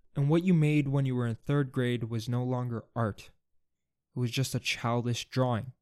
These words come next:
But that expression that was injected in that drawing can never be taken out of it.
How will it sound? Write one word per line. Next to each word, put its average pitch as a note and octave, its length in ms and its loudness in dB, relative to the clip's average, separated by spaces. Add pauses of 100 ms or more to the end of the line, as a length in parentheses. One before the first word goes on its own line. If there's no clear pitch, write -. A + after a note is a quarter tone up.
(1000)
But D3 120 -4
that F3 120 4
expression G3 580 2
that D#3+ 80 6
was C3+ 160 4
injected C3+ 680 0
in B2 120 -2
that A#2+ 200 -2
drawing C3 420 0
can A#2 140 -6
never A2+ 220 -2
be A2+ 160 -2
taken A#2 340 -4
out C3+ 180 2
of A#2+ 120 2
it. G#2 160 -6